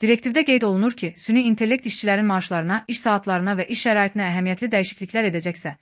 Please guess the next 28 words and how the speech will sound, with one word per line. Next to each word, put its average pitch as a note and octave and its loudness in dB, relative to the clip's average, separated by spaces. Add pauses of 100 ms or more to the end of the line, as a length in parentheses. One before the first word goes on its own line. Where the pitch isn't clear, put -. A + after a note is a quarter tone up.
(240)
həmkarlar F#3 2
ittifaqları A3+ 0
bu C4 -6
texnologiyanın A3 0
tətbiqi G#3 -2
ilə A3+ 2
bağlı F3+ 0
danışıqlar F3+ -2
apara D#3+ -6
bilər. C#3+ -8 (440)
Gələcək F3+ 0
Perspektivlər F#3 -2
qanun G#3+ 2
layihəsinin E3+ -2
əsas B3 -4
sponsoru, D3+ -6 (300)
nümayəndə F3+ 2
Lisa A#3+ 0
Parşli, E3 -4 (140)
süni A3 0
intellektin F#3+ 0
təsirlərini G#3 0
daha F#3+ 0
geniş A3+ 0
şəkildə G3+ -2
müzakirə F3 -2
etmək B3 -2
üçün A3+ -6